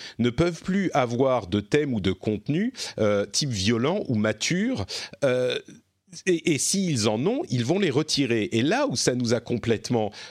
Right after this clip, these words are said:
euh, <laughs> euh, surpris, on va rester poli, c'est que ça veut dire que aujourd'hui,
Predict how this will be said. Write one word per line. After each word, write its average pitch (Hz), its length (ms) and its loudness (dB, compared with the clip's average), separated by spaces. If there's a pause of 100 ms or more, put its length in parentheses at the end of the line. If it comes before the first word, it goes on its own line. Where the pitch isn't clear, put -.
euh, 95 300 2 (260)
<laughs> - 260 -14
euh, 113 260 2
surpris, 214 800 0
on 131 80 2
va 110 140 4
rester 107 260 2
poli, 214 380 0 (500)
c'est - 340 0
que 151 300 0 (160)
ça - 200 2
veut 117 140 2
dire 233 340 -2
que 151 260 0 (300)
aujourd'hui, 139 680 0